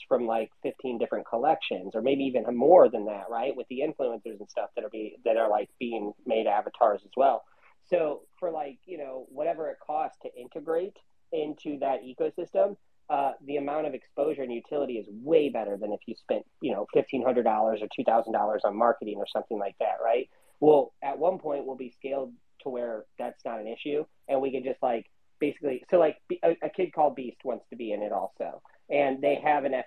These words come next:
B X model already, but I'm not gonna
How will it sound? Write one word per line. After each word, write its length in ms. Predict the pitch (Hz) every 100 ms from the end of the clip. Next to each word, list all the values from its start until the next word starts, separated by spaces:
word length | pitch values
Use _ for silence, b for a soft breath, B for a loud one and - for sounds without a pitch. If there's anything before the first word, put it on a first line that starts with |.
| -
B 140 | 120
X 160 | 104 - 117
model 260 | 98 98
already, 460 | 107 104 98 92 - _ _ _
but 380 | 139 160 151 131 -
I'm 360 | 127 131 139 131
not 260 | 139 131 -
gonna 160 | 131